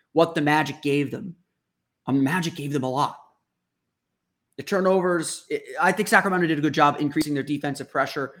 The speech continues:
in the third quarter, and Orlando didn't seem ready for it. Um, it seemed like they were ready for a track meet. Sacramento defended for five minutes, and that was the game. Literally, that was the game.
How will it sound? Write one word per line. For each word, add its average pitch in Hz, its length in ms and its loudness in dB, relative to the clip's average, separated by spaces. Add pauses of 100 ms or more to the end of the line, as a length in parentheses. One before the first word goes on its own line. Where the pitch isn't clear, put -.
(360)
in 185 120 6
the 185 80 2
third 170 220 0
quarter, 180 200 0
and 160 80 0
Orlando 156 320 2
didn't 156 240 -2
seem 147 240 -4
ready 147 220 0
for 131 240 -10
it. - 60 -20 (260)
Um, 131 280 -2
it 147 160 -2
seemed 175 220 -4
like 156 200 -4
they 156 100 0
were 151 120 2
ready 147 220 0
for 147 140 -6
a 135 40 -6
track 170 300 2
meet. 151 220 0 (380)
Sacramento 170 600 4
defended 156 460 0
for - 80 -6
five 147 260 6
minutes, 139 340 -2 (100)
and 131 200 -4
that 143 260 -2
was 131 240 -4
the 127 100 -8
game. 123 360 -6
Literally, 147 320 0 (140)
that 151 300 -4
was 143 220 -2
the 123 80 -6
game. 127 300 -10